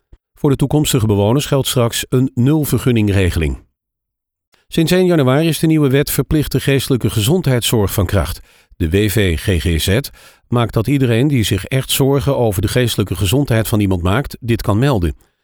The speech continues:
De gemeente Purmerend en Beemster hebben het aannemen van deze meldingen sinds juli in eigen hand. Het aantal meldingen stijgt elk jaar rondom de feestdagen.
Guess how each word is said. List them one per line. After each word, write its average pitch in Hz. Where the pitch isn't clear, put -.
De 95
gemeente 98
Purmerend 101
en 123
Beemster 117
hebben 127
het 120
aannemen 143
van 123
deze 113
meldingen 107
sinds 120
juli 151
in 147
eigen 131
hand. 87
Het 98
aantal 104
meldingen 104
stijgt -
elk 139
jaar 110
rondom 117
de 98
feestdagen. 95